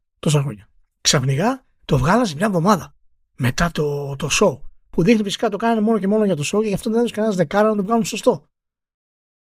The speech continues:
Το πετάξανε μέσα, αυτοί που το κάνανε είπανε, «Οκ, είναι πάρτο». Το είδανε οι, οι head of departments, είπανε, «Εντάξει, λειτουργεί. Αφού βάλουμε αν μπή-, αν μπήκαν να το παίξουμε καν». Το είδαν οι managers, «Εντάξει, αφού, αφού δώσατε το ok, ας προχωρήσουμε». Δεν υπάρχει μεγαλύτερη ξεφτύλα από αυτό το πράγμα.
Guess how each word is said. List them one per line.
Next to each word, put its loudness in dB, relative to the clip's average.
Το -4
πετάξανε 2
μέσα, -4
αυτοί -4
που -4
το 2
κάνανε 2
είπανε, 0
«Οκ, -4
είναι 2
πάρτο». -4
Το 0
είδανε 2
οι, 0
οι 0
head 4
of 2
departments, -2
είπανε, -4
«Εντάξει, -2
λειτουργεί. 0
Αφού -6
βάλουμε 2
αν 4
μπή-, 2
αν 2
μπήκαν 0
να 0
το -2
παίξουμε -6
καν». -4
Το -2
είδαν 0
οι 2
managers, 2
«Εντάξει, -2
αφού, -2
αφού -8
δώσατε 4
το -2
ok, -4
ας -2
προχωρήσουμε». -2
Δεν -6
υπάρχει 2
μεγαλύτερη -4
ξεφτύλα 0
από -14
αυτό -10
το -8
πράγμα. -12